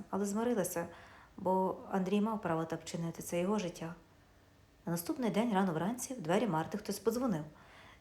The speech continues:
Вона не чекала нікого, тому із здивуванням пішла відчиняти. Спочатку вона побачила величезний букет троянд, а потім вже й Андрія. Він став на коліно, глянув на Марту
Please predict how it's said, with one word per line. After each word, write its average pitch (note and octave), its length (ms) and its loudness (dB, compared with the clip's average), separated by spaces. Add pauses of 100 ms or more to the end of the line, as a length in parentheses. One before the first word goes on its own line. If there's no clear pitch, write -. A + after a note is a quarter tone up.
Вона F#3+ 140 4
не F#3 100 4
чекала C#4 340 0
нікого, F#3 360 4
тому F#3 240 2
із G#3 100 4
здивуванням E3 580 2
пішла - 300 -2
відчиняти. F3 600 0 (840)
Спочатку G3 680 -6
вона F3+ 180 2
побачила G3+ 500 0
величезний A#3+ 580 0
букет G#3+ 320 -2
троянд, F#3 440 0 (120)
а F#3 60 -2
потім F#3 340 2
вже A3 180 2
й A#3 60 4
Андрія. G3+ 460 2 (760)
Він G3 100 2
став G3 220 0
на F#3 80 2
коліно, G#3+ 380 0
глянув G3+ 380 0
на G#3+ 100 0
Марту G#3 440 -2